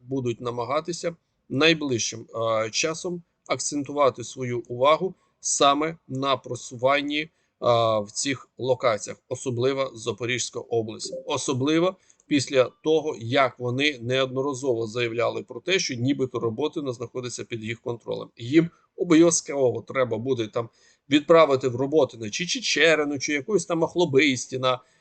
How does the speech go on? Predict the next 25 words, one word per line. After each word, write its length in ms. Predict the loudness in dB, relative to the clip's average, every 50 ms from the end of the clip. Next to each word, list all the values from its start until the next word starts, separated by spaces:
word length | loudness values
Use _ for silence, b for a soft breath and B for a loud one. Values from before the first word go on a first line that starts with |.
| b b -4
чи 460 | -2 2 4 4 4 4 2 0 0
ще 360 | 0 0 2 4 4 4 4
когось 480 | 2 -2 -4 -2 0 0 0 -2 -2 -6
із, 200 | -8 -8 -2 2
е, 300 | 4 4 6 4 2 0
цих 220 | -2 -2 -2 -2
говорящих 560 | 0 0 0 0 2 2 2 0 -2 -2 -4
голів, 400 | -2 0 0 0 0 -2 -4 -4 -2
е, 40 | 0 2 2 2 2 0 -2 -6
військових 380 | -10 -6 -4 -2 -2 -2 -2
злочинців, 500 | -4 -4 -4 -2 -2 -2 -2 -6 -8 -10 b b b b b b b 2
та 160 | 4 4 4
продемонструвати, 800 | 2 0 -2 0 0 0 0 -4 -4 -2 2 2 2 2 0 -6
що 160 | -8 -6 -6
нібито 420 | -4 -4 -6 -6 -6 -6 -6 -6 _ _ _ _ _ _
вони 320 | -8 -2 -2 -2 -2 -2 -4
контролюють 540 | -4 -8 -10 -8 -8 -6 -2 -2 -2 -4
це 140 | -4 -8 -6
міс-, 400 | -4 -2 -4 -4 -4 -10 -14 -12 -6
е, 320 | -2 0 2 2 2 0 -4 -6
саме 420 | -6 -6 -2 0 0 0 0 -2
цю 200 | -4 -4 -4 -4
локацію, 640 | -4 -4 0 2 2 2 2 0 -8 -10 -10 -12 -14 _ _ _ _ _ _ _ _ 2
і, 120 | 4 4
е, 480 | 6 6 4 4 4 4 2 2 0